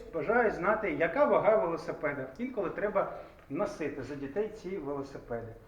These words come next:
Велосипед Bergamonster двадцять важить дев'ятсот, е, дев'ять кілограм сімсот грам. Ну, стандарт легкого велосипеда з розміром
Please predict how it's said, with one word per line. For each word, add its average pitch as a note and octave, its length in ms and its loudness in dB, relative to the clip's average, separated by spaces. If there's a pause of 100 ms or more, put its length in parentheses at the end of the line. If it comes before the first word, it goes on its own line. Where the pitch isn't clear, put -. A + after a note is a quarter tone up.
(400)
Велосипед A#3+ 800 6
Bergamonster G3 680 2
двадцять C#4 440 8
важить A3 400 2
дев'ятсот, B3 640 2
е, F#3+ 160 6
дев'ять B3+ 380 4
кілограм A3+ 680 6 (640)
сімсот D4+ 480 6
грам. E3+ 420 6 (460)
Ну, E4+ 180 6
стандарт C4 540 10
легкого A3 640 6 (180)
велосипеда A3 720 8
з C#4 320 2
розміром G#3+ 480 2